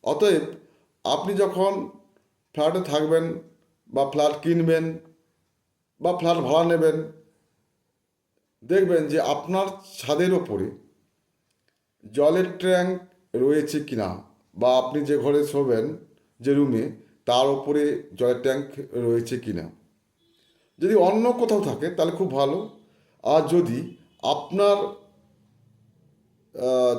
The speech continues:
ছাদের তলায় বা ছাদের উপরে যদি ট্যাঙ্ক, জলের ট্যাঙ্ক বসানো থাকে, তাহলে সেই ঘর নেওয়া অনুচিত, কারণ এইরূপ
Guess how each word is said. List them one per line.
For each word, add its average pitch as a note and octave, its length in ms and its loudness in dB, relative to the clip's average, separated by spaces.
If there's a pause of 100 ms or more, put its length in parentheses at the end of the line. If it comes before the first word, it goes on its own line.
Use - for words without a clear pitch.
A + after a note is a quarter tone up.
ছাদের D#3 320 0
তলায় C3+ 320 0 (320)
বা B2+ 180 -2
ছাদের D3 260 0
উপরে B2+ 260 -4 (840)
যদি D3 240 -2 (140)
ট্যাঙ্ক, C#3+ 240 0 (280)
জলের C3 200 0
ট্যাঙ্ক C3 180 0
বসানো A#2+ 280 -4
থাকে, B2+ 200 -6 (640)
তাহলে C#3 220 0
সেই D#3 200 0
ঘর F3+ 140 0 (540)
নেওয়া C3 300 0 (120)
অনুচিত, A2 340 -4 (420)
কারণ C#3+ 200 0 (800)
এইরূপ D3 340 0